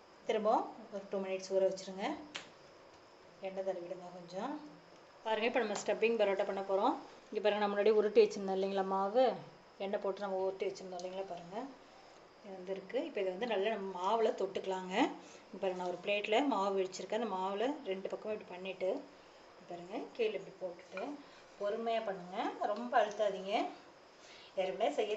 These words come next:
தெரிஞ்சவங்களுக்கு தெரியுங்க, இது வந்து தெரியாதவங்களுக்காக சொல்றேன். கொஞ்சம் கொஞ்சம் பொறுமையா பண்ணீங்க. பூரி சைஸ்க்கு உருட்டிங்க, ரொம்ப பெருசா உருட்டாதீங்க, ரொம்ப தின்னா பண்ணாதீங்க, ஸ்டஃபிங் வெளியில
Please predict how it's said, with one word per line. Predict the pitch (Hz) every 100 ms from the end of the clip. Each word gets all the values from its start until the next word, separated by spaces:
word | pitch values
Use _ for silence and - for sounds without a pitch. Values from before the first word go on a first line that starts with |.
| 247
தெரிஞ்சவங்களுக்கு | 226 226 233 247 262
தெரியுங்க, | 220 226 226 247
இது | 269 196
வந்து | 202 196
தெரியாதவங்களுக்காக | 196 202 202 196 196 190 196 196
சொல்றேன். | 196 185 208 277 - - - - - - - -
கொஞ்சம் | 202 202
கொஞ்சம் | 190 196 247 214
பொறுமையா | 190 185 190 190
பண்ணீங்க. | 180 180 190 233 294 - - - - 160 147 - - - - - - - - - - - - 202
பூரி | 233 220
சைஸ்க்கு | 202 196 - 208
உருட்டிங்க, | 196 196 190 202 302 269
ரொம்ப | 196 226
பெருசா | 220 185 - 208
உருட்டாதீங்க, | 185 170 175 180 190 196 - - - - - - - - - - - - - - 190 143 147 143 - - - - - - - - -
ரொம்ப | 214 233
தின்னா | 226 226 226
பண்ணாதீங்க, | 196 196 190 196 247 302 - - - - - -
ஸ்டஃபிங் | - 196 202 208
வெளியில | 185 190